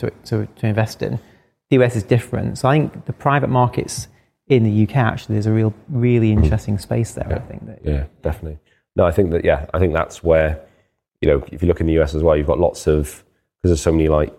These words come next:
Speaker 1: so much going on in that pre-I P O tech
Speaker 2: Mm.
Speaker 1: space, like, some of these marketplaces, like D C marketplaces that are launched in the U S doing primary and secondary investments into some of these pre-I P O shares, they've got, like, massive, massive amounts of demand, but not just massive, massive amounts of demand from the U S, it's also from,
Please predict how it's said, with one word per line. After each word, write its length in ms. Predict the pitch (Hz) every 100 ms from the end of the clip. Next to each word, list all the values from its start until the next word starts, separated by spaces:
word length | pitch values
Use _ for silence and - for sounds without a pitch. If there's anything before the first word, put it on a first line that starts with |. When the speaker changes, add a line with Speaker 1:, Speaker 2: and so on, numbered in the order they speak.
| _
Speaker 1:
so 120 | 85
much 140 | 69
going 200 | 82 80
on 120 | 78
in 80 | 78
that 160 | 73 -
pre-I 320 | - 78 76
P 180 | 73 78
O 100 | 73
tech 260 | 113 117
Speaker 2:
Mm. 80 | 123
Speaker 1:
space, 420 | 123 113 67 71 -
like, 240 | 71 -
some 160 | - 87
of 60 |
these 160 | 78 73
marketplaces, 840 | 80 80 - 73 78 73 78 71
like 160 | 73 -
D 140 | 87
C 200 | 73 80
marketplaces 680 | 80 78 69 - 76 73 71
that 80 |
are 40 | 67
launched 300 | 76 76 71
in 80 | 73
the 80 |
U 80 | 73
S 180 | 76 -
doing 420 | - 76 73 76 - _ _ _ _ -
primary 280 | 80 78 73
and 100 | 76
secondary 420 | 76 73 76 73
investments 520 | 73 76 - 76 69
into 120 | 73
some 140 | 71 73
of 60 |
these 100 | 69
pre-I 240 | - 73 69
P 140 | 67
O 20 |
shares, 420 | 65 - 92 71 69
they've 160 | 71
got, 120 | - -
like, 260 | 73 - - - _ _ -
massive, 400 | 82 78 - 71
massive 360 | 76 67 71 67
amounts 340 | 69 67 64
of 80 | 64
demand, 420 | 69 76 69 67
but 100 | 76
not 160 | 78 -
just 160 | 73 76
massive, 260 | 71 -
massive 240 | 71 67 -
amounts 240 | 69 -
of 40 | 71
demand 300 | 69 69 67
from 80 | 67
the 80 |
U 100 | 65
S, 240 | 80 76 -
it's 120 | -
also 260 | 73 71 69
from, 340 | - 69 65